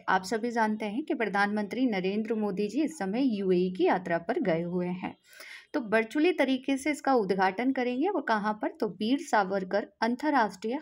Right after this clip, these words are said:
हवाई अड्डा। अब क्वेश्चन पूछा जा सकता है कि वीर सावरकर जो अंतर्राष्ट्रीय हवाई अड्डा है, ये कहाँ पर है? तो आंसर होगा पोर्ट ब्लेयर।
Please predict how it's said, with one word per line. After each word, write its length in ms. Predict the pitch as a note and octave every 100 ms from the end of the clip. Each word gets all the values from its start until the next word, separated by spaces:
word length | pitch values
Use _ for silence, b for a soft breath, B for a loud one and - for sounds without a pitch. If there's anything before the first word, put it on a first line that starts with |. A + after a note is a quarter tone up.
| -
हवाई 300 | F#3 F#3 F#3
अड्डा। 300 | - F#3 - - B B B B B
अब 80 | D#4
क्वेश्चन 460 | D#4 A#3+ A3+ D#4+ F4+
पूछा 340 | C#4 A3 A3
जा 140 | G3+
सकता 340 | F#3 F#3+ F#3 F#3+
है 220 | F#3 A3
कि 200 | D4+ B3
वीर 300 | E3+ G#3 C#4+
सावरकर 540 | D4+ A#3 G#3 G3+ G#3+
जो 160 | A3 -
अंतर्राष्ट्रीय 800 | - G#3 B3+ F4 C#4+ G#3+ - G#3
हवाई 400 | F#3+ F#3 F#3+ F#3+
अड्डा 240 | F3+ F#3
है, 200 | F3 A#3+ G4
ये 60 | G#3+
कहाँ 420 | - F#3 F#3 F#3
पर 100 | G#3+
है? 180 | G#3+ C#4 F#4+
तो 60 | -
आंसर 440 | - G3+ A3 D4+
होगा 280 | D4 A3+ A#3+ F4 -
पोर्ट 260 | F#3+ F3 -
ब्लेयर। 260 | - -